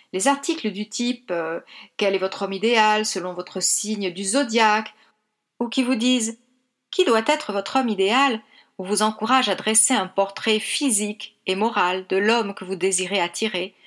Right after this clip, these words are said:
dans une certaine mesure, vous font perdre votre temps. Cela vous permettra, certes, de découvrir l'homme idéal que vous désirez avoir, mais en aucun cas l'homme idéal qui est inscrit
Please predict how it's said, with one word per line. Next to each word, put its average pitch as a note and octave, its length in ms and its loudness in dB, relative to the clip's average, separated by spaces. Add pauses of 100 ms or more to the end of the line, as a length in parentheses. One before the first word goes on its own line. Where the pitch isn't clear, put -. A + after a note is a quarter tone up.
(180)
dans F3 100 -6
une G3 200 -4
certaine F#3+ 480 -2
mesure, F3 400 -6 (340)
vous G3+ 80 -4
font - 220 -12
perdre F#3 420 -4
votre C#3+ 320 -12 (140)
temps. E3+ 180 -6 (1040)
Cela D4 300 4
vous A#3+ 120 0
permettra, A3 600 2
certes, B3 400 0
de E3+ 100 -6
découvrir G3+ 540 -2
l'homme A3 240 2
idéal G#3+ 420 0
que F#3 100 -10
vous E3 160 -12
désirez F3+ 580 0
avoir, F#3+ 540 -2 (440)
mais A3+ 480 2
en E3 340 -8
aucun C4+ 320 0
cas F3 300 -4 (420)
l'homme A3 300 2
idéal E3+ 480 -2 (440)
qui G#3+ 200 0
est E3+ 160 -2
inscrit - 500 -4